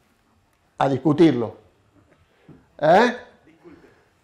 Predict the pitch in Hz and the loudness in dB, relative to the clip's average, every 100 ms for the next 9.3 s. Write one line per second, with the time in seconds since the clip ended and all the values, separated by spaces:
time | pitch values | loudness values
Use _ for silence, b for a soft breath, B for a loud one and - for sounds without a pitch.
0 | _ - 175 131 - - _ _ _ - | _ 0 0 0 -4 -20 _ _ _ -20
1 | 185 170 202 196 170 175 165 143 127 131 | -20 -20 -20 -20 -20 _ _ _ _ -20
2 | 156 175 180 175 _ _ _ 156 175 180 | -20 -20 _ _ _ _ _ -20 -20 _
3 | 180 _ _ _ 143 165 196 170 131 123 | _ _ _ _ -20 -20 -20 -20 -20 -20
4 | 143 143 113 104 104 143 - 151 110 90 | -20 -20 -20 _ -20 -20 -8 -8 -8 -14
5 | - - - _ _ _ 127 185 202 170 | -20 -20 -20 _ _ _ _ -20 -20 -20
6 | 180 214 196 185 190 180 165 139 147 147 | -20 -20 -20 -20 -20 -20 -20 -20 _ _
7 | 160 151 127 _ 123 113 _ 120 - 127 | -20 -20 -20 _ _ -20 _ -20 -20 -20
8 | 101 _ _ - 139 - - 208 - - | _ _ _ -20 -20 -20 -20 -20 -20 -20
9 | _ _ 147 | _ _ _